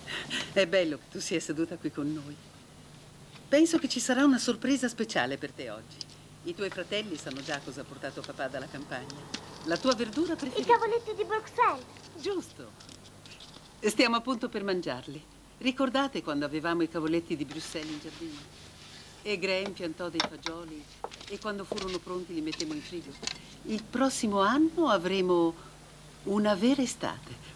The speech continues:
Speaker 1: Farà caldo e potremo di nuovo piantare i semi. E cosa pianteremo?
Speaker 2: Cavoletti di Bruxelles.
Speaker 1: Certamente. Pianteremo i cavoletti di Bruxelles, e i fagioli, e i pomodori, e lattuga.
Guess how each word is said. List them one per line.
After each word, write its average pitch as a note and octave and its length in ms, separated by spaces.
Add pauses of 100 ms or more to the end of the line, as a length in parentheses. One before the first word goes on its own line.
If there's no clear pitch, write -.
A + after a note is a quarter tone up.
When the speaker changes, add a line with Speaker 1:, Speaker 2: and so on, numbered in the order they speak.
Speaker 1:
Farà D#3+ 240
caldo B3 480
e F#3+ 140
potremo F3+ 380
di D#3 80
nuovo E3 260
piantare D3+ 440
i C#3 60
semi. B2+ 380 (3000)
E C#4 100
cosa F4+ 280
pianteremo? C3+ 640 (120)
Speaker 2:
Cavoletti E4+ 600
di G#4+ 100
Bruxelles. F4 560 (320)
Speaker 1:
Certamente. F3+ 720 (360)
Pianteremo E3+ 580
i D3+ 80
cavoletti C3 480
di B2 80
Bruxelles, F3+ 760
e C3 60
i B2+ 80
fagioli, C3+ 760
e B2 80
i C#3 60
pomodori, D#3 600
e B2+ 60
lattuga. D#3 580